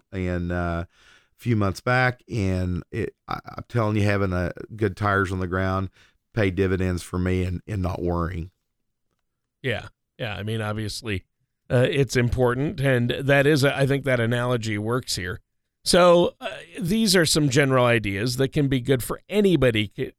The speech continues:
Speaker 2: to consider. I would imagine there are others that may be more specific to each individual, though, right?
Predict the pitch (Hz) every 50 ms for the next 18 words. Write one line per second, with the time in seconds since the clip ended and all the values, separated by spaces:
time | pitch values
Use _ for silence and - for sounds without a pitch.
0 | _ - 143 120 - 131 107 101 - - 220 208 170 147 123 - - - _ _
1 | _ 180 180 180 175 165 160 170 185 202 202 156 165 160 156 151 143 139 135 135
2 | 131 135 135 139 135 139 156 160 139 131 131 135 135 135 139 143 127 131 131 127
3 | 127 131 131 127 127 123 - - - 131 123 - - 151 131 - 135 123 - -
4 | - 98 117 110 - 123 107 101 110 90 101 120 123 110 110 95 92 87 87 104
5 | - - 82 - - - 87 104 117 156